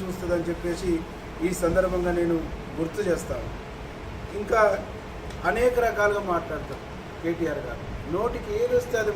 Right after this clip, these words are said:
మాట్లాడతారు, ఏది పడితే అది మాట్లాడుతుంటారు. ఇలా ఆయన భాష, ఆయన మాట్లాడుతున్నటువంటి తీరు, బెండకాయలు అంటాడు, ఇంకో కాయలు అంటాడు, ఇంకో కాయలు అంటాడు. But మా ముఖ్యమంత్రి గారికి తెలిసినటువంటి సత్యం ఒకటే, వాస్తవాన్ని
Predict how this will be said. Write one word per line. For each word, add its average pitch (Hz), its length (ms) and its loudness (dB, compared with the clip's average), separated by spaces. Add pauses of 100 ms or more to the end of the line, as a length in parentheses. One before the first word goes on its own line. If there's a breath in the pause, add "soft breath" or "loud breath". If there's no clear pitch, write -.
మాట్లాడతారు, 156 500 -4 (840)
ఏది 214 240 6
పడితే 220 300 4
అది 220 100 0 (100)
మాట్లాడుతుంటారు. 165 680 -2 (600)
ఇలా 180 180 4
ఆయన 170 140 2 (160)
భాష, 156 280 0 (880)
ఆయన 175 160 0 (160)
మాట్లాడుతున్నటువంటి 175 840 0 (140)
తీరు, 190 300 2 (460)
బెండకాయలు 175 580 2
అంటాడు, 202 280 0 (360)
ఇంకో 175 180 0 (120)
కాయలు 175 300 2
అంటాడు, 208 260 0 (100)
ఇంకో 180 160 -2 (100)
కాయలు 156 260 0
అంటాడు. - 160 -8 (760)
But 214 140 2 (140)
మా 208 60 6 (140)
ముఖ్యమంత్రి 247 520 0
గారికి 220 300 0
తెలిసినటువంటి 196 840 0
సత్యం 170 400 -2
ఒకటే, 151 240 -6 (920)
వాస్తవాన్ని 208 560 6